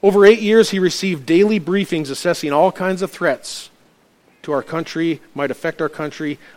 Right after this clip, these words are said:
latest data from climate research. According to numerous sources, including Realtor dot com, Barack and Michelle Obama have put money in escrow and are waiting to purchase their fifteen million dollar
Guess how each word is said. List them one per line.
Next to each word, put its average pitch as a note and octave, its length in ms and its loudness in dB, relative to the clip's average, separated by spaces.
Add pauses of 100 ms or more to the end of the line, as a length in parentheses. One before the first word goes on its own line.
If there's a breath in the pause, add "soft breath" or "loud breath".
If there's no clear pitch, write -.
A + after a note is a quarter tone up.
latest D#3 360 -2
data D3+ 300 0
from C3+ 160 -12
climate D3+ 460 -6
research. D3+ 880 -8 (2250 soft breath)
According G3 400 6
to E3 280 2
numerous F3+ 400 2
sources, F3+ 460 0
including D#3+ 440 0
Realtor E3 320 0
dot D3+ 260 0
com, D3 400 -4 (420 loud breath)
Barack E3+ 320 4
and D#3 80 -4
Michelle D#3+ 340 0
Obama D#3+ 300 0
have C#3+ 160 -6
put E3 160 -6
money D#3+ 300 -2
in D3 60 -2
escrow D3+ 440 0
and C#3+ 80 0
are C#3 100 0
waiting D#3+ 440 0
to - 100 -14
purchase - 460 -8
their C#3+ 100 -4
fifteen D#3 540 -8
million D#3 260 -4
dollar D3+ 320 0